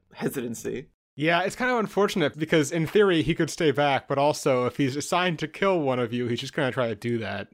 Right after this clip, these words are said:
Speaker 2: So the whole hiding in plain sight thing doesn't really come into play as much as I kinda hoped it would.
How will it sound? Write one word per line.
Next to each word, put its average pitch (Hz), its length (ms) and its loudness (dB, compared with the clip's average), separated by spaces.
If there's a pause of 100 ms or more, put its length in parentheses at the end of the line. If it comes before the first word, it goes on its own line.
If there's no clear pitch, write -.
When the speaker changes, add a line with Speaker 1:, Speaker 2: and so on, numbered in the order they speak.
(100)
Speaker 2:
So 107 560 -6 (200)
the 131 140 -2
whole 131 480 0 (100)
hiding 151 360 -2
in 139 120 -4
plain 139 240 -2
sight 139 260 -2
thing 123 140 -4
doesn't 123 220 -2
really 120 180 -2
come 135 160 -2
into 117 120 -6
play 135 240 0
as 107 140 -2
much 110 220 -6
as - 60 -8
I 107 100 -4
kinda 110 200 -4
hoped 117 200 -4
it 110 80 -6
would. 127 240 -2